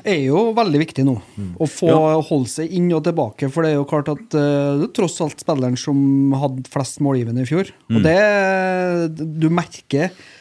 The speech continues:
Speaker 1: altså, det er jo Viktor Jensen, ti målpoeng, eh,
Speaker 3: Mm.
Speaker 1: Kasper Tengstedt, tju-,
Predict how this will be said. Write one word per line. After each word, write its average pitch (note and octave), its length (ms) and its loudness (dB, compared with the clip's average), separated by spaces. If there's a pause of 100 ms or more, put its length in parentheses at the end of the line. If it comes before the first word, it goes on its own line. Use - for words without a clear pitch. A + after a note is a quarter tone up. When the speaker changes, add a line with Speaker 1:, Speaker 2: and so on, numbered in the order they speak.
(220)
Speaker 1:
altså, E3 260 -2 (640)
det D3+ 240 -2
er - 60 6
jo D#3 200 2
Viktor E3 320 -2
Jensen, E3 460 -2 (160)
ti E3 160 2
målpoeng, D3 520 0 (220)
eh, C#3+ 320 0
Speaker 3:
Mm. C3+ 140 -6
Speaker 1:
Kasper C3 280 -2
Tengstedt, C3+ 580 -2
tju-, C3+ 580 -4